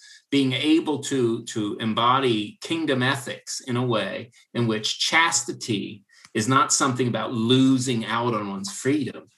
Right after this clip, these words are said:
but is actually fulfilling one's nature if one is single and, and, and, and not ha-,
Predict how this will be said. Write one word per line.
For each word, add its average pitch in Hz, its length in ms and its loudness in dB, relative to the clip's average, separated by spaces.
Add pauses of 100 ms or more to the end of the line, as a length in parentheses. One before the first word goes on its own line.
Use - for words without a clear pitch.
(220)
but 117 100 0
is 110 100 0
actually 135 320 0
fulfilling 113 720 -4
one's 101 420 -6
nature 117 540 -2
if 98 180 -8
one 98 160 -4
is 98 220 -4
single 101 480 -4
and, 98 320 -10
and, 101 440 -6
and, 101 360 -8
and 101 160 -6
not 95 300 -8
ha-, 101 160 -14